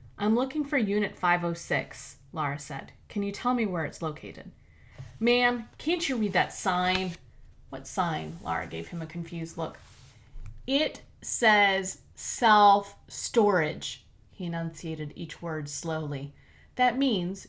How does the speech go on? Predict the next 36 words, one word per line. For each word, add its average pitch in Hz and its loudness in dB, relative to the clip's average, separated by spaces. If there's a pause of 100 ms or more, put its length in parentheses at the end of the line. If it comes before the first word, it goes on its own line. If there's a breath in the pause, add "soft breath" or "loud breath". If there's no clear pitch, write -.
(140)
you 269 -2
can 285 -2
go 180 2
find 156 -2
your 220 2
unit 160 -2
yourself." - -4 (640 soft breath)
Lara 160 -2
stood 160 -6
there - -8
and - -12
continued 170 -6
to 143 -4
stare 156 -2
at 139 -6
him, 143 -8 (440 soft breath)
waiting 185 0
for 151 -6
his 151 -6
assistance. - -8 (380 soft breath)
He 185 -4
rolled 208 6
his 180 0
eyes 175 6
and 165 -2
yawned. 160 -2 (500 soft breath)
"Unit 320 0
five 240 10
oh 294 4
six 151 -6
is 165 -8
located 202 2
in 165 -2
the 170 -6
aisle 165 2
three. 156 -6